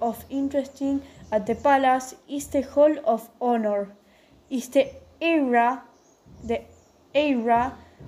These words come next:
of the place, of the palace, also known as the Gallery of Presidential Busts.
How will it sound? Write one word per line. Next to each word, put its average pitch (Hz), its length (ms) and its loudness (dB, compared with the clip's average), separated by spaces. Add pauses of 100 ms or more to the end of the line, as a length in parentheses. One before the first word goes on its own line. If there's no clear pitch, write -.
(120)
of - 240 -2
the 262 120 4
place, 254 760 0 (800)
of 277 180 -6
the 226 120 -2
palace, 214 480 2 (840)
also 294 640 4 (260)
known 277 560 0 (120)
as 247 200 -2
the 240 180 -4
Gallery 285 760 0 (400)
of 247 260 -4
Presidential 262 1120 -2
Busts. 220 720 0